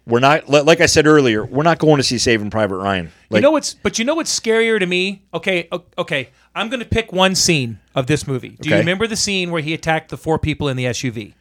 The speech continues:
Speaker 2: It was the doctor and the
Speaker 1: Yes.
Speaker 2: nurse and the ol-, and the older girl,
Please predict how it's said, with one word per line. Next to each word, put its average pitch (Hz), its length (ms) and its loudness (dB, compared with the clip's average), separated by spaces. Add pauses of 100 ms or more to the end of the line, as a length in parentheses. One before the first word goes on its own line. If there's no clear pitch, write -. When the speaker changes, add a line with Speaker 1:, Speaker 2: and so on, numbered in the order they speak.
(1300)
Speaker 2:
It 139 100 -6
was 131 180 -8
the 135 100 -8
doctor 165 480 2
and 131 100 0
the 131 60 0
Speaker 1:
Yes. 135 180 8
Speaker 2:
nurse - 340 -2 (220)
and 151 160 -4
the 151 100 0
ol-, 165 200 2
and 156 160 -6
the 147 100 -4
older 160 340 -2
girl, 147 440 -2